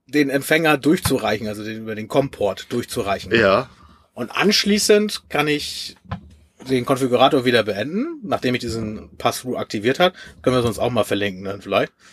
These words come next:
Speaker 2: Ja, vielleicht sollten wir, jetzt
Speaker 1: <laughs>
Speaker 2: gibt's bestimmt ein YouTube-Video oder so,
Speaker 1: Ja,
Speaker 2: ne,
Speaker 1: gibt's
Speaker 2: das wir verlinken
Speaker 1: garantiert,
Speaker 2: können.
Speaker 1: ja.
Speaker 2: Okay.
Speaker 1: Ähm,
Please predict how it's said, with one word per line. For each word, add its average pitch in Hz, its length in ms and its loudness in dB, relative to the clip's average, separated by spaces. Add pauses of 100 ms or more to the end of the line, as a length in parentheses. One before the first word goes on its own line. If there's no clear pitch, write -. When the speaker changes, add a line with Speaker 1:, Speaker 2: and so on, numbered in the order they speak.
(120)
Speaker 2:
Ja, 110 440 2
vielleicht 127 320 0
sollten 135 300 2
wir, 135 200 4
jetzt 156 180 2
Speaker 1:
<laughs> - 0 -
Speaker 2:
gibt's 160 200 -4
bestimmt 175 400 -2
ein 151 40 -8
YouTube-Video 107 840 -2
oder 101 200 2
so, 107 200 0
Speaker 1:
Ja, 135 80 4
Speaker 2:
ne, 143 60 2
Speaker 1:
gibt's 151 180 4
Speaker 2:
das - 60 0
wir 151 100 4
verlinken 131 300 2
Speaker 1:
garantiert, 123 80 0
Speaker 2:
können. 113 100 -2
Speaker 1:
ja. 104 240 -4 (200)
Speaker 2:
Okay. 113 380 -2 (320)
Speaker 1:
Ähm, 110 220 -10